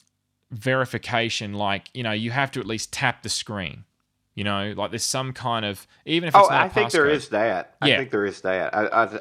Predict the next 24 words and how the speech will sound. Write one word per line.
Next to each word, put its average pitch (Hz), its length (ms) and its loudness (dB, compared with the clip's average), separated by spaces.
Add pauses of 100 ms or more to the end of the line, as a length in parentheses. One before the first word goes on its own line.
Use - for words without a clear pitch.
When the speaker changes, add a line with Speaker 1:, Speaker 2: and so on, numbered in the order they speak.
Speaker 2:
I, - 20 -2
like 107 220 0
a 107 40 -2
tap 104 280 0
to - 80 -12
confirm. 92 460 -2 (340)
Speaker 1:
Yeah. 135 240 2 (500)
And 147 340 -2
I'm 135 160 0
pretty 156 240 -2
sure 139 200 -2
that 123 120 -4
there 110 120 -2
would 104 200 -4
be. 65 260 -8
And 120 180 -4
the 117 100 -2
reason 151 280 -2
Speaker 2:
You 139 60 6
don't 143 60 6
wanna 135 120 4
Speaker 1:
is 127 160 0
Speaker 2:
be 131 160 6
pay-, 127 100 -16